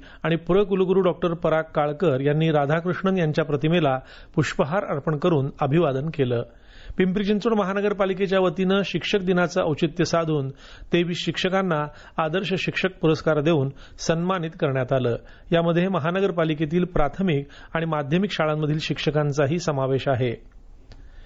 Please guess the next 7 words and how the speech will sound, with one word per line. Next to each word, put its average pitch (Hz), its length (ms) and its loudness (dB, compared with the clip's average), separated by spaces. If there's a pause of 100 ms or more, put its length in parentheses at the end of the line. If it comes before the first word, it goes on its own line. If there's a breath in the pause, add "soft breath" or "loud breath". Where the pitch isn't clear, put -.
(340 soft breath)
सार्वजनिक 214 480 2
गणेशोत्सवाच्या 220 920 2
चैतन्यमय 208 720 2
पर्वाची 190 460 0
सांगता 175 520 2
उद्या 160 280 2
शनिवारी 165 520 2